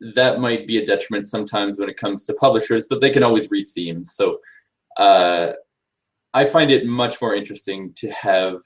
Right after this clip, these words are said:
rather than a high fantasy, I, f-, I find most of that stuff boring. I want leprechauns building rainbows. I want a bunch of players sitting around trying to deduce the meaning of life.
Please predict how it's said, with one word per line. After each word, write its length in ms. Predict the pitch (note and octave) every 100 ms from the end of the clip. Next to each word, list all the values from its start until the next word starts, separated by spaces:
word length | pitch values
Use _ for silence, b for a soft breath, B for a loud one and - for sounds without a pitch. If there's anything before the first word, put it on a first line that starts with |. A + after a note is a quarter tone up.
| - _ _
rather 300 | A#2 A#2 A#2
than 140 | G#2+ G#2
a 120 | F#2
high 300 | - B2+ G#2+
fantasy, 920 | - G2+ G2 - G#2 G2 F#2+ F#2+ F#2+ _ _ _ _ -
I, 80 | -
f-, 120 | - -
I 100 | B2+
find 260 | - C3 B2
most 200 | A#2 -
of 60 |
that 80 | G#2+
stuff 260 | - G2 -
boring. 360 | G2 F#2+ D#2+ D#2+
I 100 | G#2
want 360 | A2 G#2 D#2+ - _ _ _ _
leprechauns 640 | A2 A2 G#2+ A#2+ A2 G#2+ G2+
building 300 | G#2+ G2+ G2
rainbows. 840 | G2+ G2 F#2 E2+ E2+ - - - -
I 100 | G2+
want 380 | G2+ G2 - - -
a 120 | G#2+ G#2
bunch 280 | G#2+ G#2
of 360 | A2+ G#2+ G2+ G2+
players 340 | - A2+ G#2 -
sitting 200 | A2+ G#2+
around 460 | G#2 G#2 G#2 G2+ b b _
trying 280 | - G#2+ G#2
to 300 | A2 G2 F#2+
deduce 400 | - - A2+ G#2+
the 100 | G#2
meaning 300 | G#2 G#2 G2
of 120 | F#2+
life. 360 | G2 G2+ F#2 F2+